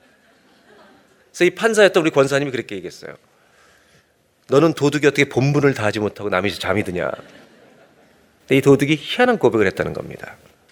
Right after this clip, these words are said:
이 자매가 새벽 종소리를 듣고 갈 때부터 보내주는 게 아니었는데 보내졌다는 겁니다. 그리고 테이프를 들고 왔는데, 잠이 든 이유가 뭐냐면,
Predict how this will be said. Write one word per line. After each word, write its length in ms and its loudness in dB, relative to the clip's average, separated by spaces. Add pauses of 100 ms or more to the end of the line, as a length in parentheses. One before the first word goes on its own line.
(600)
이 80 -6
자매가 560 -2 (300)
새벽 500 0
종소리를 500 2
듣고 180 -2
갈 300 -4
때부터 380 -2
보내주는 460 2
게 80 -2
아니었는데 600 -10 (1120)
보내졌다는 560 0
겁니다. 400 -20 (760)
그리고 200 0
테이프를 460 2
들고 220 -4
왔는데, 560 -4 (280)
잠이 320 2
든 160 2
이유가 200 -2
뭐냐면, 540 -6